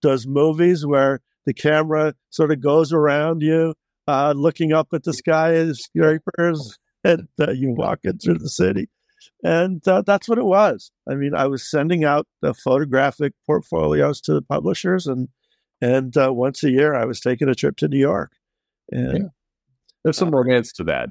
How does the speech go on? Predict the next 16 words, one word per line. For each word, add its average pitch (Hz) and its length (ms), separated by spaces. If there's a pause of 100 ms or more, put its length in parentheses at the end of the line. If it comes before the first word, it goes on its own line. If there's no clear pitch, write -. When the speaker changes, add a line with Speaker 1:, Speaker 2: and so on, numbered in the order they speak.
Speaker 2:
I 87 80
mean, 95 160
it's, 90 180
it's, 101 220
it 104 160
is 104 140
the 101 100
self-taught 104 580
artist. 80 500 (240)
Um, 82 520
Speaker 1:
Yeah. 147 200 (560)
Speaker 2:
certainly 110 240
artists 107 200
in, 104 280 (100)
uh, 95 220 (120)
some 139 340